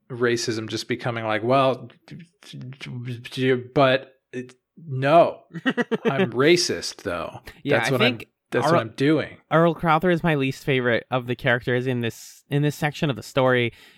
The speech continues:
Speaker 2: Obviously, because he's a horrible white supremacist piece of shit K K K member, but also, like, his performance is just back to that, that, that version of white people that I don't think are va-, that valuable to show us in this series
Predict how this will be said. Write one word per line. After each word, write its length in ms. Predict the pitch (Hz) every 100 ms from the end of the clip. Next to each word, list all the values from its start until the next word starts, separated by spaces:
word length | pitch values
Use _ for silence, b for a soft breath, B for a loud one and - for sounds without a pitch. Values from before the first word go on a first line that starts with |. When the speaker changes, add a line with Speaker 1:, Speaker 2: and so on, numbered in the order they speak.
| -
Speaker 2:
Obviously, 380 | 175 147 131 131
because 320 | 117 139 -
he's 240 | 123 107
a 100 | 120 - 113
horrible 300 | 127 120 117
white 160 | 113
supremacist 440 | - 123 117 113 113
piece 160 | 123
of 60 | -
shit 240 | - 117 -
K 120 | 117
K 140 | 120
K 160 | 113 160
member, 260 | 131 107
but 120 | 104 -
also, 320 | 160 - 151
like, 260 | 110 104 _ b b -
his 200 | 139 147
performance 580 | 151 143 170 208 220 -
is 120 | 147
just 260 | - 151 135 120 -
back 300 | 135 160 -
to 140 | 185
that, 360 | 147 143 135 - -
that, 220 | 139 110 - _ _ _ -
that 240 | 135 117 120
version 340 | 143 151 151
of 100 | 139
white 220 | 123 127 117
people 280 | 131 131 120
that 260 | 113 -
I 100 | 117
don't 320 | 120 127 73 _ _ b b b _
think 260 | - 185 175
are 140 | 151
va-, 240 | 135 135 123
that 180 | 147 143
valuable 500 | 127 120 165 190 226
to 120 | -
show 280 | - 226 226
us 120 | 233
in 100 | 226
this 140 | 220
series 520 | - 220 226 240 -